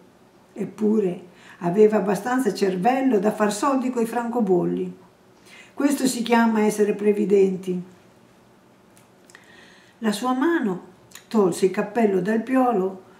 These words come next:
sopra il suo cappotto pesante con le iniziali e l'impermeabile usato comprato l'ufficio oggetti smarriti. Francobolli,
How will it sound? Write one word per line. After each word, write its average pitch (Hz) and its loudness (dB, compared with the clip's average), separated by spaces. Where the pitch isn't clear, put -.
sopra 285 -2
il 240 -4
suo 233 0
cappotto 233 0
pesante 202 0
con 196 -2
le 196 0
iniziali 233 -4
e 254 -4
l'impermeabile 247 2
usato 202 0
comprato 208 -2
l'ufficio 214 -2
oggetti 190 0
smarriti. 175 -4
Francobolli, 214 -2